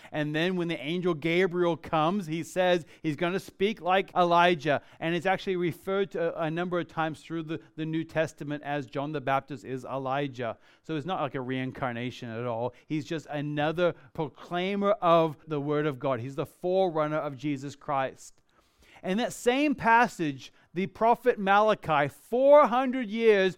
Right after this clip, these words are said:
before Jesus was born, gives another prophecy. It says in verse number two, "For you who fear my name, the Son of Righteousness."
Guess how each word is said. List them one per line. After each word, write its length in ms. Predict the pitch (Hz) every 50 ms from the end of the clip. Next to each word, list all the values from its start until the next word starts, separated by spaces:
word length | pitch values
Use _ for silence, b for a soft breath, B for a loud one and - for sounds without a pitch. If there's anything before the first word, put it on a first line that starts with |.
| b b b
before 380 | - 202 185 - - 214 214 202
Jesus 460 | 156 139 190 220 214 214 220 - -
was 180 | 208 202 165 143
born, 680 | 127 123 190 202 190 170 147 143 135 135 160 185 - b b b b b _
gives 220 | 208 233 202 170
another 800 | 214 214 202 202 202 220 233 254 269 240 202 226 208 196 180 139 - - - -
prophecy. 600 | - 214 202 - - 196 165 - - 147 131 127
It 100 | 143 -
says 140 | 220 226
in 80 | 208 180
verse 220 | 165 226 208 -
number 140 | 220 208 190
two, 400 | 185 - - 208 185 139 107 - - _ _ _ _ _ _ _
"For 160 | _ 185 185
you 580 | 180 170 160 180 220 240 254 254 262 269 269 220
who 220 | 151 202 202 180
fear 500 | - - - _ 233 240 240 247 254 247
my 320 | 226 220 208 196 196 196 196
name, 720 | 196 196 196 202 214 220 226 226 240 254 247 240 190 b b b b
the 120 | - 190
Son 680 | - - - - - - - 240 240 247 254 262 254 240 - -
of 300 | 220 214 220 220 208 185
Righteousness." 1400 | 190 185 190 190 196 226 233 - - 220 220 175 - - 185 190 160 131 113 - - - - - - - -